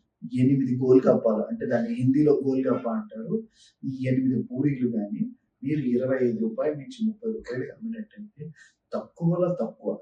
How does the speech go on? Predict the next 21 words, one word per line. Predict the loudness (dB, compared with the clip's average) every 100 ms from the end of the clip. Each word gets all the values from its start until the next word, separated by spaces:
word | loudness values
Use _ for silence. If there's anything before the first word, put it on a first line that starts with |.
| -10
సాయంత్రం | -2 4 4 4 0 0 0 2
నాలుగు | 4 4 2 2
గంటలకు | -2 2 0 2
ప్రారంభిస్తారండి, | 0 0 0 -4 -6 -4 -4 0 0 -2 -6 _ -4
రాత్రి | 4 4 4 2
తొమ్మిది | 4 4 4 4 4
పది | 2
దాకా | 2 0 2
ఉంటుంది. | 0 2 0 0 2 2 0 -8 _ _ _
అందులో | 10 12 12 10 6 2
మీకు | -6 -6 -8
ఎక్కువగా | -8 -6 4 8 10 10
బిజినెస్ | 8 6 4 2 2
నడిచే | 0 -2 -2
సమయం | -4 -4 -4 -2 -2 0 -2
ఏదంటే | -2 -4 -6 -8 -8 _ _ 0
ఐదున్నర | 8 8 8 6 4 4
నుంచి | 4 0 -2 -6 -6 -8 -8 _ _ _ 0
ఏడున్నర, | 2 4 2 2 -2 -4
ఈ | -4 -2 0
రెండు | 2 6